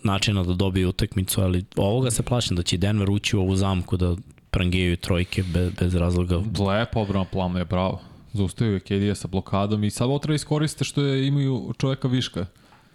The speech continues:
Speaker 2: Ali Covington, jedva isforsiran domena, men za tri. I eto ga, osamdeset tri osamdeset jedan.
Speaker 1: Igrač koji može ovde da prelomi nešto.
Speaker 2: Mhm. Dobro, razlika između, naravno, Clippersa i Denvera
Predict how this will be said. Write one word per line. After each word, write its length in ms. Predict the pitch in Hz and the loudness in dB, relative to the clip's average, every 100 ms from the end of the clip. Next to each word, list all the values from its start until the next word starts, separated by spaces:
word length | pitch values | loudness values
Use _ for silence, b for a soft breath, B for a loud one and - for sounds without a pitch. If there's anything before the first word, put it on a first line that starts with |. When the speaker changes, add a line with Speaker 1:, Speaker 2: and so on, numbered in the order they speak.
| b b b b b _ _ - | b b b b b _ _ -4
Speaker 2:
Ali 260 | 92 92 | -2 -2
Covington, 760 | - 98 92 90 92 92 85 87 | -2 0 0 -2 -4 -6 -6 -4
jedva 440 | 92 98 95 90 92 | -2 0 0 -2 -8
isforsiran 540 | - 95 95 104 92 | -4 -4 -2 -2 -2
domena, 480 | 92 92 95 95 92 | -2 -2 0 0 0
men 240 | 95 95 | 0 -2
za 120 | 90 | -4
tri. 320 | 82 - 95 98 - - - B B B B | -8 -2 0 0 -4 -14 -16 B B B B
I 40 | |
eto 260 | 110 135 170 | -4 -2 -2
ga, 80 | 101 B B B | -4 B B B
osamdeset 360 | 127 113 123 - | -4 -2 -2 0
tri 100 | 147 | -2
osamdeset 380 | 143 143 147 143 | 0 -2 0 0
jedan. 180 | 101 95 - | -2 -4 -2
Speaker 1:
Igrač 400 | 117 104 110 - - - - | 0 2 0 -2 -2 -2 -4
koji 180 | - 113 | -2 2
može 260 | 107 104 | 2 2
ovde 200 | 107 104 | 2 2
da 80 | 98 | 0
prelomi 420 | - 104 95 87 | 0 2 2 2
nešto. 380 | 82 82 190 - | 2 0 -2 -2
Speaker 2:
Mhm. 300 | 113 98 110 131 - - - - - - - - _ - _ _ _ _ _ _ _ _ _ _ _ _ _ _ _ _ _ _ _ _ _ _ _ B B B B B | 0 2 0 -2 -6 -20 -20 -20 -20 -20 -20 -20 _ -20 _ _ _ _ _ _ _ _ _ _ _ _ _ _ _ _ _ _ _ _ _ _ _ B B B B B
Dobro, 280 | 160 123 117 | -2 0 -2
razlika 280 | 131 147 | -2 -4
između, 400 | 113 113 110 104 98 | -2 0 0 -2 -6
naravno, 340 | 104 110 107 | -8 -8 -10
Clippersa 440 | 104 - 101 - 101 | -10 -8 -8 -8 -6
i 40 | |
Denvera 540 | 95 95 104 104 101 | -4 -4 -2 -2 -4